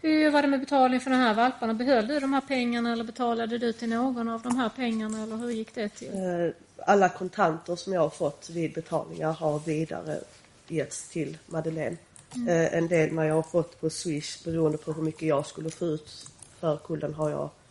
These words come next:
Speaker 2: då behållit eller tagit ut och vidare gett till Madeleine.
Speaker 1: Okej. Och du har, har du fått någon viss summa per, per valp?
Speaker 2: Alltså, det har varit lite luddigt med det, men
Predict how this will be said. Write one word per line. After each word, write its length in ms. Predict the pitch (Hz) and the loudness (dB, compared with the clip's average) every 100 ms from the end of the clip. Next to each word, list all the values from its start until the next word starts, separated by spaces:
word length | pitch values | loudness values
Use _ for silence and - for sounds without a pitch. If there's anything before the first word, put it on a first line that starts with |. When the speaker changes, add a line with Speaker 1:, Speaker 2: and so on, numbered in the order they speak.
| _ _ - - | _ _ -20 -8
Speaker 2:
då 200 | 160 156 | -4 -4
behållit 420 | 160 165 202 208 202 | -4 -4 0 -2 -2
eller 180 | 175 | -6
tagit 280 | 165 165 160 | -4 -4 -4
ut 280 | - 147 - | -4 -4 -6
och 200 | - 151 | -10 -4
vidare 300 | 151 87 87 | -2 -2 -6
gett 180 | 127 - | -10 -10
till 120 | - | -16
Madeleine. 340 | 170 - 82 - - 220 - - - - | -16 -14 -14 -14 -10 -10 -10 -20 -20 -12
Speaker 1:
Okej. 300 | 262 - - - - - - - - - | -12 -12 -20 -20 -20 -14 -14 -14 -16 -4
Och 140 | 233 | -2
du 220 | 214 233 214 | 4 4 6
har, 340 | 220 214 202 - - - - - - | 4 4 2 -8 -20 -16 -16 -16 -10
har 80 | 233 | -4
du 160 | 214 214 | 0 0
fått 320 | - 214 - | 0 -2 -2
någon 140 | 220 | -2
viss 300 | 214 196 - - - | 0 -2 -4 -8 -10
summa 480 | - 208 214 196 196 | -2 0 0 -2 -6
per, 320 | - 185 208 - - _ - - | -4 -4 -4 -12 -20 _ -14 -4
per 100 | 208 | 0
valp? 340 | 208 - 202 | 0 0 0
Speaker 2:
Alltså, 200 | 180 190 180 | -2 2 2
det 160 | 170 190 | 4 4
har 180 | 185 | 4
varit 280 | 196 180 180 | 6 4 4
lite 560 | 185 190 - 165 147 - - - - | 0 0 2 4 4 2 -10 -14 -6
luddigt 440 | 185 190 160 156 - | -2 -2 -2 -4 0
med 240 | 165 151 | 2 4
det, 280 | 170 143 | 4 4
men 80 | - | 2